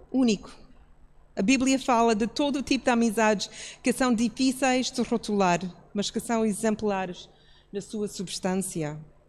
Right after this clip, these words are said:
Já mencionamos alguns, mas vou mencionar mais. David e Jonatas, Naomi e Ruth,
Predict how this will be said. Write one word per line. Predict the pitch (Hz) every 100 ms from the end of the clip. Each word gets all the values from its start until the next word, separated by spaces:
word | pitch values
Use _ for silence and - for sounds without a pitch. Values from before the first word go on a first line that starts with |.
| _ _ _ _
Já | 165 202
mencionamos | 202 190 208 190 190 185
alguns, | 208 202 202 190 - -
mas | 175 165
vou | 175 180 180 - -
mencionar | 196 202 196 202
mais. | 190 185 180 - - - _ _ _ - _
David | 196 185 214 208
e | 185
Jonatas, | 196 208 220 202 180 - - - _ _ _
Naomi | 202 208 202 208 208 226 -
e | 202
Ruth, | 190 233 208 - -